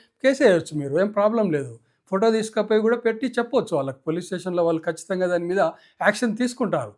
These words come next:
ఎవరికైనా ఉంటుంది అది, ఎవరికైనా ఎలా బతకాలనే స్వేచ్ఛ ఉంటుంది.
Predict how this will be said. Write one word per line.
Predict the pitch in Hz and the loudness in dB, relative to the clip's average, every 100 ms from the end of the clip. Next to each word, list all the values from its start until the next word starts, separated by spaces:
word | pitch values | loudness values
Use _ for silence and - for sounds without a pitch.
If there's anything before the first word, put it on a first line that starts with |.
| _ _ _ 139 | _ _ _ -2
ఎవరికైనా | 170 233 254 277 262 | 2 4 6 6 6
ఉంటుంది | 240 226 262 214 | 4 2 6 6
అది, | 156 | 6
ఎవరికైనా | 160 196 208 208 233 | 4 2 2 4 6
ఎలా | 190 208 | 6 6
బతకాలనే | 196 202 - 202 196 190 | 6 0 2 4 4 4
స్వేచ్ఛ | 185 175 175 208 | -2 -4 -2 -2
ఉంటుంది. | 180 165 165 160 | -2 -4 0 2